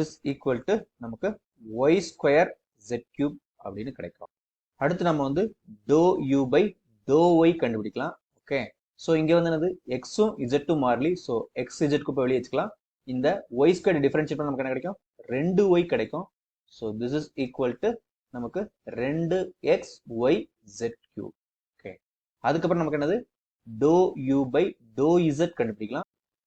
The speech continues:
அதனுடைய மதிப்பு என்ன அப்படின்னா வந்து இந்த டேர்மை வந்து நம்ம வந்து Z-ஐ பொறுத்து பகுதி வகைக்கெழு பண்றோம். அப்ப நமக்கு X,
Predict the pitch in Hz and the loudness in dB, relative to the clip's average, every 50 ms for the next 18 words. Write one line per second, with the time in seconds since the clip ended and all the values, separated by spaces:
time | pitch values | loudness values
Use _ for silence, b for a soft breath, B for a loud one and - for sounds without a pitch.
0 | _ - 123 139 147 151 143 143 139 143 139 151 131 135 135 127 123 120 113 117 | _ -4 -2 -2 0 0 0 0 0 0 0 -2 -2 -2 -2 -4 -4 -4 -6 -6
1 | 117 117 123 175 208 - _ _ - 123 127 127 127 - - 135 139 147 139 123 | -6 -4 -4 -6 -6 -6 _ _ -12 -8 -6 -6 -6 -4 -2 -2 0 0 -2 -2
2 | 120 127 143 131 113 113 113 113 113 131 175 220 - _ _ _ _ _ _ _ | -4 -4 -4 -4 -6 -8 -8 -8 -6 -4 -4 -4 -6 _ _ _ _ _ _ _
3 | _ _ _ - 120 139 143 - 202 180 151 151 123 120 - 202 208 - - _ | _ _ _ -6 -4 -4 -2 0 0 2 2 2 0 2 0 -2 -2 -2 -6 _
4 | - 131 127 139 151 156 160 139 127 120 - 117 117 113 - 110 110 110 139 175 | 0 2 4 4 6 6 6 6 6 4 2 0 -2 -2 -2 -2 -2 -2 -2 -2
5 | 190 - - - - - 139 139 135 127 - 185 214 202 _ _ - 123 120 120 | -4 -6 -12 -8 -4 -4 -2 -2 -2 -4 -4 -6 -8 -8 _ _ -10 -10 -10 -8